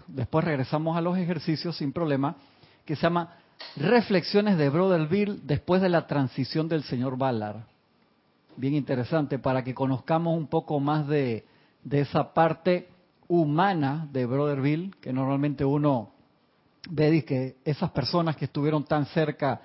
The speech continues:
a los maestros, que les pasó esto o no les pasó esto, que cómo eran sus actividades, eran seres humanos en, en proceso de, de evolución también.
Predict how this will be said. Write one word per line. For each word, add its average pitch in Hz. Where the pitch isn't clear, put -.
a 151
los 151
maestros, 151
que 123
les 123
pasó 160
esto 160
o 139
no 143
les 151
pasó 151
esto, 156
que 117
cómo 151
eran 151
sus 127
actividades, 131
eran 127
seres 131
humanos 139
en, 123
en 135
proceso 139
de, 113
de 143
evolución 135
también. 147